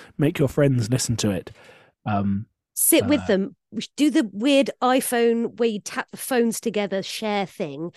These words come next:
Speaker 2: and then
Speaker 1: Yeah,
Speaker 2: watch
Speaker 1: do
Speaker 2: them
Speaker 1: that.
Speaker 2: download the first episode. Because you know how many people send you a podcast? You get sent podcast recommendations all the time. Until you download one, you're not gonna listen to it. So watch them.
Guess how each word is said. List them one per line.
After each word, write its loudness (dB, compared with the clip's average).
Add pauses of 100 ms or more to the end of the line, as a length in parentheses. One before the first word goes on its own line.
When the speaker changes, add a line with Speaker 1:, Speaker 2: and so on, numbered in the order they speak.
(260)
Speaker 2:
and 0
then 2
Speaker 1:
Yeah, 4
Speaker 2:
watch 2
Speaker 1:
do -2
Speaker 2:
them 4
Speaker 1:
that. 0
Speaker 2:
download 0
the -8
first -8
episode. -6 (320)
Because 2 (240)
you 2
know 4
how 2
many 0
people -6
send -4
you -4
a -6
podcast? -4
You 4
get 0
sent 0
podcast -4
recommendations -4
all -6
the -6
time. -4 (300)
Until -6
you 0
download 2
one, -4
you're -4
not -6
gonna 0
listen -2
to -12
it. -16
So -12
watch -8
them. -14